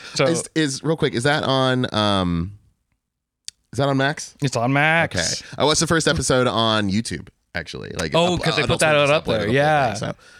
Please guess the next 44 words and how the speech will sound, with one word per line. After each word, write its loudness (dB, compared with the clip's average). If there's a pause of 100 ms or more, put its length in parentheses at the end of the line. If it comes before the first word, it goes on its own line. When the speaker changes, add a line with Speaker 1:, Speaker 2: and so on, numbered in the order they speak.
(180)
Speaker 2:
yeah. -4 (340)
Speaker 1:
Yeah, 4
no, 2
I 4
was 2
just -4
kinda, 0
like, -2
bored, -2
and -2
I 0 (220)
put 0
it -4
on. 2
I'm -2
like, -6
"Eh, -2
it -4
can't -2
be -4
bad." 0
Speaker 2:
Yeah. 0
Speaker 1:
I 0
really 2
love 2
it. -2
Speaker 2:
Yeah. 0 (160)
Speaker 1:
Uh, 2
but 0
Speaker 2:
I -2
Speaker 1:
so 0
Speaker 2:
thought 0
the 2
action 0
was, -6
like, -4 (240)
it's -12
fine. -6 (100)
But -4
Speaker 1:
Yeah. 0
Speaker 2:
yeah. -10 (140)
But, 0
like, 2
Speaker 1:
Yeah. 0